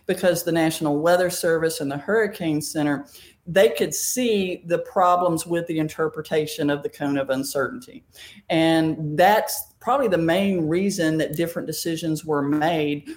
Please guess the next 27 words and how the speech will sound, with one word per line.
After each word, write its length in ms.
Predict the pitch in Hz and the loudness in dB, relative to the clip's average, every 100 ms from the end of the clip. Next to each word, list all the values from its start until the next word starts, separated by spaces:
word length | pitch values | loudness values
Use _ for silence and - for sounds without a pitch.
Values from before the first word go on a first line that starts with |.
| - | -6
was 120 | 175 | -4
just 200 | 180 175 | -2 0
a 80 | 165 | 2
lack 400 | 151 147 160 165 | 2 4 2 2
of 80 | 165 | 0
awareness 640 | 151 147 147 175 165 151 | 0 2 2 2 0 -2
about 300 | 147 156 143 | -2 0 0
the 60 | - | -2
cone 280 | - 151 147 | -4 -2 0
of 100 | 143 | 0
uncertainty. 640 | 143 - 208 208 143 - _ - - | -4 -2 -4 -2 -6 -8 _ -20 -8
So 140 | - | 0
that's 240 | 175 208 269 | 4 4 4
opened 320 | 233 226 190 | 2 2 2
up 140 | 180 | 2
a 100 | 165 | 0
whole 440 | 143 - 214 226 247 | -4 -4 6 6 6
new 180 | 220 185 | 2 0
discussion 1000 | 165 - - 185 180 175 151 147 147 - - _ _ - | -4 -6 0 0 0 0 2 2 0 -6 -20 _ _ 2
all 360 | 202 226 220 - | 6 8 6 4
over, 720 | 202 208 175 165 151 147 - - | 4 4 4 2 4 2 -2 -2
you 80 | 170 | 0
know, 100 | 143 | 0
hurricane 640 | - 190 180 - 180 160 | 2 2 2 0 -2 0
prone 380 | 160 175 156 151 | 0 0 2 0
areas 500 | - 180 180 156 151 - | 0 0 4 2 2 -2
about 500 | 156 151 143 - | 0 0 0 -4